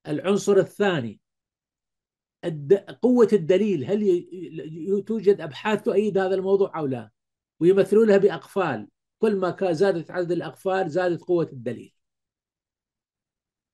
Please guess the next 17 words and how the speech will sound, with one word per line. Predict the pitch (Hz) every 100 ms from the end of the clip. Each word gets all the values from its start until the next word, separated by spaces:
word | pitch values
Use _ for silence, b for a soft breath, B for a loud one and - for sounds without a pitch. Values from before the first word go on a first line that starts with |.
| -
والعنصر | 180 185 226 - 220
الثالث | 196 214 220 220
التكلفة، | 226 220 - 160 131 - _ _ _ _ _ _ _ _ _ _ _ _ _
قوة | 196 214 190
التأثير، | 175 175 151 143 165 190 196 _ _ _ _
قوة | - 190 185 180
الدليل، | 147 160 156 185 202 196 _ _ _ _ _ _ _ _ -
والتكلفة | 160 190 208 196 147 120 131 -
لكل، | 190 208 - 254 247 220 - _ _ _ _
مثل | 208 214
موضوع | 214 220 208
التعاون، | 196 - 170 127 107 _ _
موضوع | 170 185 220 175
التعاون | 175 180 175 180 151 131
بين | 139 180 156
المعلم | 139 143 185 170 143
والطالب. | 135 - 127 123 127